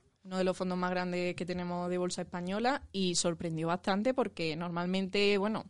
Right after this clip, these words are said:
todos sabemos que los típicos anuncios de fin de año, eh, tienen que ver de todo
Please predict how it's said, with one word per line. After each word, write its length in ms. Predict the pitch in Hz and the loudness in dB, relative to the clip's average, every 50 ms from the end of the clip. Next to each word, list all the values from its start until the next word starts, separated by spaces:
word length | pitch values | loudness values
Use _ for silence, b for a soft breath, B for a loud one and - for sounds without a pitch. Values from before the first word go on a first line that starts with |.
| _ _ | _ _
todos 180 | - 185 180 175 | 0 0 2 2
sabemos 340 | - 185 185 185 190 185 185 | 4 2 2 4 2 0 0
que 340 | - 202 185 185 180 185 | 0 2 2 4 4 4
los 160 | 185 180 185 180 | 4 4 2 2
típicos 300 | - 180 185 180 190 202 | 2 2 4 4 4 4
anuncios 320 | 180 190 190 185 196 196 | 2 2 0 0 2 2
de 80 | 190 185 | 2 2
fin 160 | - 196 185 | 0 0 2
de 80 | 190 | 2
año, 300 | 190 196 196 202 220 240 B B B B B B B B B - | 4 4 4 4 2 0 B B B B B B B B B -4
eh, 400 | - 180 170 160 156 - - - - b b b b b _ _ _ _ | -2 0 0 0 -2 -4 -6 -8 -10 b b b b b _ _ _ _
tienen 300 | - 208 208 220 208 196 | 2 2 4 4 4 4
que 80 | 196 170 | 4 2
ver 180 | 151 151 165 | 2 2 0
de 120 | 151 160 165 | -2 -2 -4
todo 440 | - - 240 254 320 370 440 494 | 0 4 6 6 6 6 4 -2